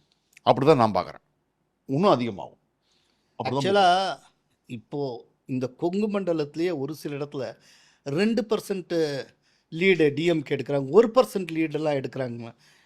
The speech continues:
Speaker 2: இந்த ஒன் இயர் டயத்துல இது மாறுறதுக்கு நிறைய வாய்ப்பு இருக்கு. அதுக்கு என்ன செய்யணும் அப்படின்னா, என் டி எம் கே, இது என் டி ஏ லீடர்ஸ் வந்து எடப்பாடி காலத்துல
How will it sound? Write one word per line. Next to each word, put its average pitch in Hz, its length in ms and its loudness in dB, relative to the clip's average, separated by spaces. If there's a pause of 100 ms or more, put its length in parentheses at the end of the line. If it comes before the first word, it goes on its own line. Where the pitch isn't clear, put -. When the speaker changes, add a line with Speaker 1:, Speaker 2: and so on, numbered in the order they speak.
(120)
Speaker 2:
இந்த 143 240 -2
ஒன் 202 260 0
இயர் 240 240 2
டயத்துல 196 320 -4
இது 147 120 -6
மாறுறதுக்கு 175 480 -2
நிறைய 147 320 -4
வாய்ப்பு 117 320 -12
இருக்கு. 113 200 -20 (460)
அதுக்கு 131 280 -6
என்ன 214 220 0
செய்யணும் 226 380 -2
அப்படின்னா, 147 260 -8 (400)
என் 185 260 2
டி 294 100 0
எம் 240 260 -2
கே, 170 140 -8 (340)
இது 165 200 0 (320)
என் 196 180 4
டி 285 100 4
ஏ 233 140 8
லீடர்ஸ் 175 540 2
வந்து 127 300 -8 (540)
எடப்பாடி 269 640 6
காலத்துல 202 460 0